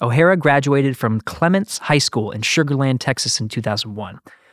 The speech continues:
She earned a Bachelor of Science degree in Aerospace Engineering from the University of Kansas in Lawrence, Kansas in two thousand five,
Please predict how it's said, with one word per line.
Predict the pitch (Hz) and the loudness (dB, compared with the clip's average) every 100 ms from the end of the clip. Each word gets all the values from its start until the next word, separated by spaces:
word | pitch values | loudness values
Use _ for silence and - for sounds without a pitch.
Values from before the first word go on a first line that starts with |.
| _ | _
She | - | 0
earned | 196 185 | 2 4
a | 170 | 4
Bachelor | 151 160 - 170 | 4 2 2 2
of | 165 139 | 2 0
Science | - 147 143 - | 0 0 0 -4
degree | 135 127 131 | -4 0 0
in | 147 127 | 0 -4
Aerospace | 117 127 127 131 117 | -2 -2 0 -2 -2
Engineering | 123 113 120 110 127 | -2 -2 -2 0 -2
from | 139 | -2
the | 113 | -2
University | 117 123 120 - 113 | 0 0 -2 -2 -6
of | 117 | -6
Kansas | - 147 139 170 175 | -4 -2 0 0 -2
in | 117 | -2
Lawrence, | 113 151 151 | 0 2 0
Kansas | - 120 104 135 151 - | -2 -4 -4 -4 -6 -6
in | |
two | 127 | -6
thousand | 120 113 123 | -6 -6 -6
five, | 110 117 120 | 0 2 2